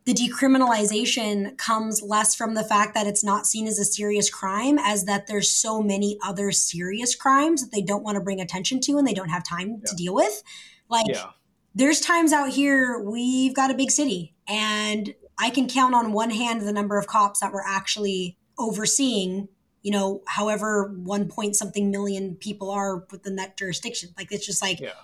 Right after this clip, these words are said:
Speaker 1: it's crazy. Like, that's it. Like, Seattle, literally, you fill out your reports online. Like, if your car gets broken into, you go to, like, seattle P D dot com, click on the type of crime that you're reporting,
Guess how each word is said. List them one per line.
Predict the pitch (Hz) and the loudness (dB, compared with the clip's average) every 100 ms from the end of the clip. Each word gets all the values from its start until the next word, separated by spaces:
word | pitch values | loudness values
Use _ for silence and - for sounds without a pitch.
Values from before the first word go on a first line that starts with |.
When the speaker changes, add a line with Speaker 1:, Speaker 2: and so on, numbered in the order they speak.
| - | -4
Speaker 1:
it's | - | 0
crazy. | 381 370 180 180 | 4 2 2 0
Like, | 240 240 | 0 2
that's | 240 349 | 2 4
it. | 294 | 2
Like, | 220 220 - - | 2 -2 -4 -2
Seattle, | - 240 220 269 359 415 415 _ 214 | 0 2 4 6 6 4 -2 _ -4
literally, | 220 294 359 349 320 294 285 | 2 6 6 8 8 6 4
you | 202 277 330 | 6 6 6
fill | - 330 311 302 | 4 4 6 6
out | 262 269 254 | 4 4 -2
your | 202 240 262 240 233 220 - _ _ 226 | -6 0 2 2 0 -4 -10 _ _ -6
reports | - - 311 294 - - - - | -6 0 4 4 2 0 0 2
online. | 240 233 214 240 190 - 185 | 4 4 4 4 2 -4 -8
Like, | 233 | -6
if | 214 | 0
your | 262 | 0
car | 262 233 | 2 2
gets | 254 269 | 2 2
broken | 294 302 311 | 2 4 4
into, | 320 320 | 6 6
you | 349 302 | 6 6
go | 262 | 4
to, | 262 | 2
like, | 233 - - - | 2 -2 -10 -2
seattle | - 214 220 277 | 0 4 4 4
P | 269 277 | 4 4
D | 277 | 4
dot | 285 294 | 6 4
com, | 294 311 330 214 262 262 _ _ - | 4 6 6 6 2 0 _ _ -8
click | - 254 254 | 0 0 4
on | 277 254 262 262 | 6 8 6 6
the | 254 | 4
type | 254 247 254 262 | 2 4 4 4
of | 277 208 | 0 0
crime | - 269 262 247 | 4 6 6 4
that | 240 233 | 0 0
you're | 240 | 0
reporting, | 240 - 277 262 185 180 214 | -2 0 2 4 2 0 -4